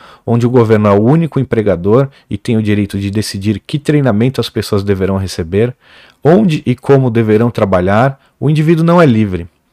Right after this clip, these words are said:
Tem o dever de obedecer e não tem direitos. Eu, o Mises não era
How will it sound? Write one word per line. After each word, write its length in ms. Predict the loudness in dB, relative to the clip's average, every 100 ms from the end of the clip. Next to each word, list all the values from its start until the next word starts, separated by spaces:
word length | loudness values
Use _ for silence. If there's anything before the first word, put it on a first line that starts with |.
| _ _ -20 _ _
Tem 120 | 0
o 60 | 2
dever 400 | 2 4 4 4
de 100 | 2
obedecer 640 | -2 -2 -4 0 2 2 -4 -4
e 60 |
não 200 | 0 0
tem 220 | 0 0 2
direitos. 580 | 2 0 -2 -12 -14 -18 _ _ _ _ _ _ _ _ _ -20 -10
Eu, 320 | 0 4 4 2
o 200 | 0 2
Mises 320 | 2 2 2
não 280 | 2 4 4
era 440 | 6 6 6 2